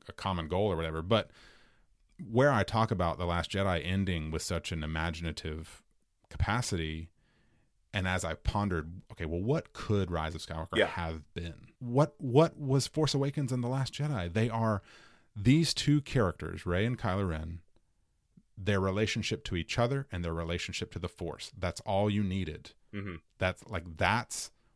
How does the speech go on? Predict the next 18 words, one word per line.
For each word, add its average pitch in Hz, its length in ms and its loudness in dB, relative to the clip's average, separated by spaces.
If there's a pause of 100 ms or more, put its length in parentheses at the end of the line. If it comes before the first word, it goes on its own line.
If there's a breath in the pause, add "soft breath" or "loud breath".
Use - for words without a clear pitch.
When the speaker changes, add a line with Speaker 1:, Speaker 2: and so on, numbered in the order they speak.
Speaker 1:
what 95 220 0
this 95 160 -2
last 90 240 -2
movie 90 180 -4
should 87 160 -6
have 87 100 -4
been. 107 260 2
And 98 200 -2
at 92 160 -8
the 101 160 -6
end 117 180 2
of 113 100 0
The 107 60 0
Last 90 280 0
Jedi, 123 360 -2
you've 101 160 0
got 98 260 -4
Kylo 98 520 -2